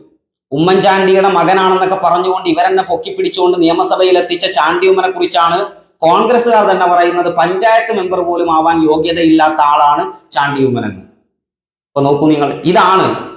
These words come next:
ഡോക്ടർ കെ ടി ജലീൽ വളരെ നേരത്തെ തന്നെ ഈ ചാണ്ടി ഉമ്മൻ കേരള നിയമസഭയിലേക്ക് തെരഞ്ഞെടുക്കപ്പെട്ട് വന്ന സമയത്ത് തന്നെ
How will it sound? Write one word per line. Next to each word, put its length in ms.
ഡോക്ടർ 240
കെ 280
ടി 100
ജലീൽ 360
വളരെ 240
നേരത്തെ 460
തന്നെ 240
ഈ 140
ചാണ്ടി 380
ഉമ്മൻ 160
കേരള 380
നിയമസഭയിലേക്ക് 760
തെരഞ്ഞെടുക്കപ്പെട്ട് 680
വന്ന 340
സമയത്ത് 420
തന്നെ 300